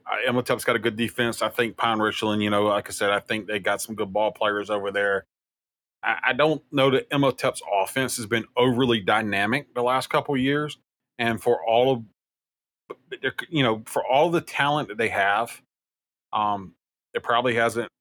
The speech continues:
resulted in as many state championships as they would have liked the last couple of years. They've had a few letdowns, losing to Dallas a couple of years ago and then losing last year. I think it's their time to finally break through.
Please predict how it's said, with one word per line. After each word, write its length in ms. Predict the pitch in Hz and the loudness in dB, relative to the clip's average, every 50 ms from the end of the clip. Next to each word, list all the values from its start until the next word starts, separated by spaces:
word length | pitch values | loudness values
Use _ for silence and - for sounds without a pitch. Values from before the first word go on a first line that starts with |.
| _ _ _ _ _ _ _ | _ _ _ _ _ _ _
resulted 480 | 123 107 98 104 104 104 - 127 110 95 | -6 -2 -2 0 -2 -2 -2 -4 -6 -4
in 140 | 104 120 110 | -4 -4 -4
as 120 | 107 85 | -4 -4
many 320 | 107 110 107 104 98 92 95 | -4 -6 -4 -4 -6 -6 -8
state 460 | 87 - - _ - - 123 107 90 - | -10 -12 -12 _ -4 -2 -2 -2 -2 -2
championships 520 | 104 104 110 107 - 139 143 - - - | -4 -4 -4 -4 -4 -4 -6 -6 -8 -12
as 240 | 117 104 - - - _ | -14 -14 -12 -14 -12 _
they 100 | - 110 | -4 -2
would 120 | 113 113 113 | 0 0 0
have 80 | 110 | 0
liked 340 | 107 110 127 147 - - - _ _ _ _ _ _ _ _ _ | 2 2 2 0 -2 -6 -14 _ _ _ _ _ _ _ _ _
the 40 | 127 | 0
last 220 | 131 131 131 - - | 2 2 2 0 -2
couple 220 | 160 - 147 139 | -2 -2 0 0
of 20 | |
years. 340 | 135 147 156 156 151 - - - | 0 0 -2 -4 -8 -12 -10 -8
They've 100 | 101 98 | -4 0
had 140 | 110 107 101 | 0 0 0
a 40 | - | 0
few 140 | - 117 104 | -2 -2 0
letdowns, 540 | 104 107 110 104 113 113 113 117 117 107 101 | 2 2 0 0 0 0 0 0 0 0 0
losing 260 | 117 117 95 117 117 | -2 -2 -2 -2 -2
to 60 | 104 | -2
Dallas 500 | 92 92 101 98 101 104 104 104 - - - _ _ _ _ _ _ _ - | 0 2 4 4 4 4 2 0 0 -4 -12 _ _ _ _ _ _ _ -2
a 40 | 127 | -2
couple 160 | 120 - 110 | 0 0 -2
of 60 | 101 | 0
years 240 | 104 104 104 98 98 | 0 0 0 0 -2
ago 400 | 92 104 104 101 104 101 101 101 | -2 0 2 4 4 4 4 4
and 80 | 101 | 2
then 180 | 95 95 95 - - _ _ _ _ _ _ _ | 0 -4 -6 -8 -14 _ _ _ _ _ _ _
losing 360 | 117 123 123 110 117 120 110 | 0 2 2 2 2 0 0
last 420 | 101 98 95 98 101 - - - 104 | 0 0 2 2 0 0 -2 -4 -4
year. 320 | 104 104 101 101 95 - - 104 - - _ _ _ - - - _ _ _ - | -2 0 0 0 0 -4 -8 -16 -20 -20 _ _ _ -20 -20 -20 _ _ _ -2
I 60 | 117 | 0
think 140 | 123 131 131 | 0 2 0
it's 120 | 135 - | 0 0
their 160 | - 127 120 113 | 2 2 0 2
time 420 | - - 117 117 117 120 120 117 | 0 0 0 2 2 2 2 0
to 60 | 110 | 0
finally 440 | - - 113 113 113 110 110 104 95 - _ _ _ _ _ _ _ - | 0 0 0 0 0 0 -2 -2 -4 -8 _ _ _ _ _ _ _ 0
break 200 | 113 120 120 107 - | 2 2 2 0 -2
through. 420 | - 117 113 113 120 131 143 139 | -2 0 2 2 2 0 -2 -6